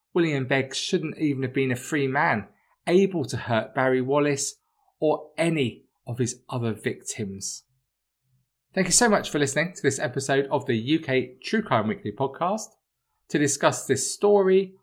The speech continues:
or any other aspect of U K true crime, please just head to the Facebook group, search U K True Crime,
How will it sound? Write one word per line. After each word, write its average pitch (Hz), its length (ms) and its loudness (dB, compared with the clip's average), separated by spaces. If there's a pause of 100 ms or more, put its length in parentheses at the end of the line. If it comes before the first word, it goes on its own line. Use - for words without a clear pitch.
(120)
or - 300 -2
any 208 200 6
other 120 180 4
aspect 127 440 0
of 104 160 -2
U 175 240 0
K 104 240 2
true 92 240 -6
crime, 131 420 -2 (520)
please 262 200 0
just - 160 -2
head 113 180 -2
to - 100 -10
the 110 60 -6
Facebook 156 480 -2
group, 147 320 -2 (420)
search - 400 0 (100)
U 123 320 0
K 135 200 0
True 101 240 -4
Crime, 143 380 2